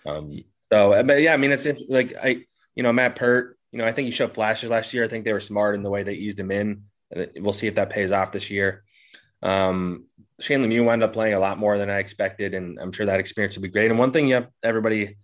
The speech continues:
gotta remember is last year was a weird offseason. Obviously, they didn't have O T As, minicamp. Uh, there was no preseason, and everybody always says offensive line is the hardest adjustment to the N F L.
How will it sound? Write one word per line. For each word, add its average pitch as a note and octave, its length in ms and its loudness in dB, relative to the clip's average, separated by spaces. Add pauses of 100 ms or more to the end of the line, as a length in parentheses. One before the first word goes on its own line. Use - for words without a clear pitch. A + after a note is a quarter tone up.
(180)
gotta G#2 200 0
remember F#2+ 300 2
is F2+ 100 -2
last G#2+ 300 0
year G2+ 400 -2 (360)
was G2 160 -2
a F#2+ 40 -2
weird G#2 220 2
offseason. F2+ 640 -4 (500)
Obviously, F2+ 460 -4
they F#2 120 -4
didn't F#2 140 -6
have F#2+ 180 -2
O F#2 100 0
T F#2 220 -6
As, F2+ 240 -2
minicamp. E2+ 540 -8 (400)
Uh, E2+ 260 -4
there F2 140 -4
was F2 100 -8
no G2+ 120 0
preseason, F2+ 920 -8
and G2 100 -4
everybody G#2 300 0
always F#2 160 2
says G2 160 -2
offensive F#2 380 -4
line F#2 220 -2
is E2 100 -8
the E2+ 60 -8
hardest E2+ 360 -6
adjustment E2 460 -6
to - 60 -18
the F2 100 -8
N E2 100 -6
F - 140 -14
L. E2 280 -2